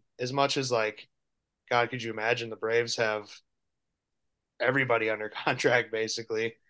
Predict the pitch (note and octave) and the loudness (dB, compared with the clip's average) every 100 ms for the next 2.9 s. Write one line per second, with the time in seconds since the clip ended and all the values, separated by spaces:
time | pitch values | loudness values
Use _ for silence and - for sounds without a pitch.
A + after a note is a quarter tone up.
0 | _ _ _ _ _ _ - A#2+ A#2+ A2+ | _ _ _ _ _ _ -6 -2 0 0
1 | G#2+ G#2+ _ _ - B2 A#2 A2+ A2+ A#2+ | -2 -6 _ _ -6 -4 0 2 2 4
2 | B2+ B2 B2 A#2+ B2+ A#2+ A#2+ A2+ | 4 2 -2 0 2 4 2 2